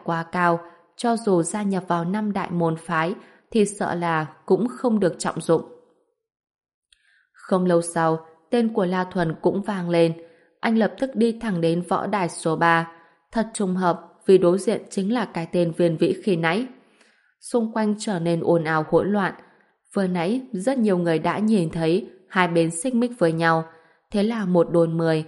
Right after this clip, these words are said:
mười đồn một trăm. Võ đài số ba lại có thể tụ tập hàng trăm nghìn người. Xung quanh khán đài, người vây quanh kín mít. Đến cả rất nhiều đệ tử giám thị của năm đại môn phái cũng bị thu hút, ngờ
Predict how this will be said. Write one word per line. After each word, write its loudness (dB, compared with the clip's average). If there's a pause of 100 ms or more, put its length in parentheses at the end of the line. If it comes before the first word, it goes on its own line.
(180)
mười 2
đồn 2
một 2
trăm. -2 (500)
Võ 2
đài 0
số -2
ba -2
lại 0
có -4
thể -6
tụ 0
tập -2
hàng -2
trăm -2
nghìn 0
người. 4 (540)
Xung 0
quanh 0
khán -6
đài, -2
người 2
vây -2
quanh -6
kín -4
mít. 2 (420)
Đến 0
cả -6
rất -6
nhiều 2
đệ 0
tử 0
giám -4
thị 0 (120)
của 4
năm -4
đại -6
môn 0 (100)
phái -6 (100)
cũng 2
bị 0
thu 2
hút, 2 (360)
ngờ 2